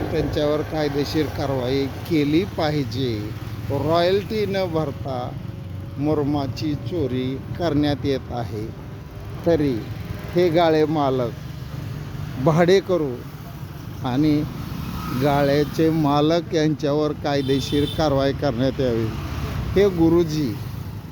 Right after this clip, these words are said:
अन्नदाते गुरुजी बसलेले आहेत, तरी त्यांनी रॉयल्टी मुरुम, हे स्टेट बँकेतले साहेब आहेत, त्यांच्यासमोर अगदी हा मी व्हिडिओ काढत आहे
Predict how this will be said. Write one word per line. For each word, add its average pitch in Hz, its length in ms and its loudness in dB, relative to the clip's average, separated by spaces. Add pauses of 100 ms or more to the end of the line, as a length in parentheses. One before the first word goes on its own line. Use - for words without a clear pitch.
अन्नदाते 185 640 2
गुरुजी 165 380 2
बसलेले 151 500 2
आहेत, 131 320 2 (600)
तरी 175 220 6
त्यांनी 165 460 0 (220)
रॉयल्टी 170 720 2
मुरुम, 165 440 0 (540)
हे 185 480 4 (100)
स्टेट 214 340 4
बँकेतले 190 580 2
साहेब 180 420 2
आहेत, 151 260 0 (460)
त्यांच्यासमोर 220 800 4
अगदी 220 320 2
हा 196 220 2
मी 196 180 0
व्हिडिओ 190 320 2
काढत 185 400 0
आहे 170 360 0